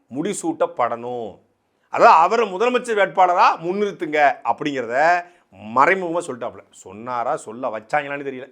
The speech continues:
சொல்லிட்டாரு. அதுக்கப்புறம் போட்டதா ரொம்ப முக்கியமானது, ராஜராஜ சோழன் காந்தலூர் சாலை வரைக்கும் தான் அவரால் அதிகாரம் பண்ண முடிஞ்சுது. காந்தலூர் சாலைன்னா இன்னைக்கு இருக்கிற திருவனந்தபுரம், காந்தலூர் சாலை வரைக்கும் தான் அவரால் அதிகாரம் பண்ண முடிஞ்சுது. ஆனா ராஜேந்திர சோழன்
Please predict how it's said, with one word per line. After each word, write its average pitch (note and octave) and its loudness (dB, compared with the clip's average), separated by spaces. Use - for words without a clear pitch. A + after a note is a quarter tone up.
சொல்லிட்டாரு. B2+ -10
அதுக்கப்புறம் G3+ 2
போட்டதா G3+ 0
ரொம்ப F#3 -4
முக்கியமானது, D#3 -6
ராஜராஜ A#3+ 4
சோழன் F#3+ -2
காந்தலூர் A#3+ 4
சாலை G3 4
வரைக்கும் E3+ -2
தான் G3 4
அவரால் D3+ 2
அதிகாரம் F#3 -2
பண்ண D#3 -10
முடிஞ்சுது. C#3 -10
காந்தலூர் E3+ -4
சாலைன்னா E3+ -6
இன்னைக்கு E3 -8
இருக்கிற F3+ -8
திருவனந்தபுரம், F#3 -4
காந்தலூர் A#3 4
சாலை G3+ 2
வரைக்கும் F3+ -2
தான் G3+ 4
அவரால் F#3 2
அதிகாரம் F3 0
பண்ண E3 -4
முடிஞ்சுது. C3+ -10
ஆனா C3 -2
ராஜேந்திர A#3 4
சோழன் D3 -4